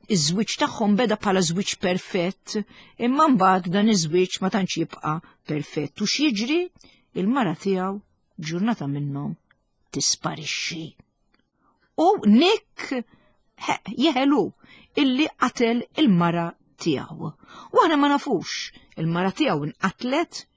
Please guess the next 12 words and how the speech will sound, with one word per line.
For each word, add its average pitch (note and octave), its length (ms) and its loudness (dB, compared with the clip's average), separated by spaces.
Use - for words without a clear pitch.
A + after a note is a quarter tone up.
jew A#3 280 4
le, C#3+ 240 0
x'qiegħed - 640 0
jiġri, D#3+ 300 -2
mhux F4+ 280 0
se C#4 120 4
nidħol F3+ 400 2
fil-spoilers, D#3+ 880 -2
kemm F#4 180 0
se D4+ 140 0
ngħidlek B3+ 360 -2
biss. - 440 -2